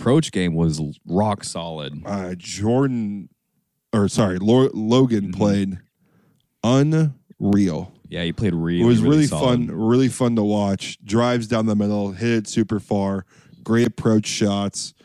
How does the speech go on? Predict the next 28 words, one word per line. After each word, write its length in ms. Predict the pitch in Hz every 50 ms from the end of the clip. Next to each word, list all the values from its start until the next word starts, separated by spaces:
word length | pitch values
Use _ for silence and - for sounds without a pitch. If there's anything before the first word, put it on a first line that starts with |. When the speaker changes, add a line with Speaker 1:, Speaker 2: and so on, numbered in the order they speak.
| _ _ _ _ _ _
Speaker 2:
putting 580 | - - - 117 117 120 120 117 117 113 107 - - - - - _ - -
rock 440 | - - - 104 107 110 113 - -
solid. 600 | - - 110 101 101 101 101 101 98 98 101 95 - - - -
Speaker 1:
Yeah. 200 | - 85 82 82 82 -
Speaker 2:
And 180 | 107 110 104 -
Cameron 520 | - - - 110 131 147 147 135 117 104
can 200 | - - 107 95 92
hammer 720 | 95 - - - - - - - 135 165 185 180 156 135 117
the 120 | 107 98
ball. 320 | 87 101 90 82 78 90 - - _ - - - - _ _ -
Speaker 1:
I've 220 | - 117 143 165
never 280 | 170 165 147 127 113 107
been 680 | 95 90 92 98 101 98 101 101 101 98 95 95 92 - -
outdriven 680 | - 98 95 92 85 92 90 101 110 104 101 90 85 80
by, 80 | 82
like, 240 | 82 80 82 82 82 - -
ten, 300 | - - 90 87 87 87
fifteen 400 | - - 92 85 - - 82 82
yards 280 | 85 82 82 82 82
before. 420 | - - 85 - - 78 80 82 85 90
That 100 | 90 95
was 140 | 98 90
the 40 | 85 -
first 300 | - - 95 92 87 -
time 200 | 92 87 82 82
I've 100 | 82 78
experienced 640 | 87 - - - 82 85 82 82 82 87 - -
that. 260 | 78 78 80 78 64